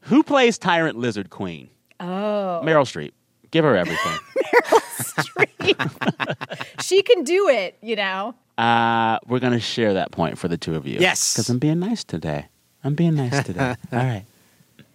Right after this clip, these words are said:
Speaker 1: All right. Here's the quote. Tell me what famous actor who plays cowboys a lot offered up this critique of Power of the Dog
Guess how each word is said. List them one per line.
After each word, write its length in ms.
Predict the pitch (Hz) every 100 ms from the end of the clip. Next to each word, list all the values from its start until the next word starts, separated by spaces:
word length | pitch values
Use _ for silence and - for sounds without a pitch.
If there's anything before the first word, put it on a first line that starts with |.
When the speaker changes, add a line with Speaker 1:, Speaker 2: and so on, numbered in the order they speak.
| _ _ _ _ -
Speaker 1:
All 60 | 120
right. 160 | 95 - _ - _ _ _ _ _ -
Here's 280 | 151 156 175
the 80 | 170
quote. 380 | 151 123 113 - _ _
Tell 240 | - 151 156
me 180 | 151 151
what 480 | 110 110 143 -
famous 580 | - - 135 135 135 - -
actor 680 | 95 90 - - 87 85 -
who 160 | - 139
plays 300 | 269 247 -
cowboys 460 | 160 139 120 104
a 60 | 98
lot 360 | 90 82 80 - - - -
offered 340 | 110 110 117 110
up 120 | 107 -
this 380 | 98 139 165 -
critique 580 | 113 - 90 80 - _ _ -
of 140 | 92
Power 320 | - 92 95
of 120 | 95 98
the 80 |
Dog 420 | 85 67 69 71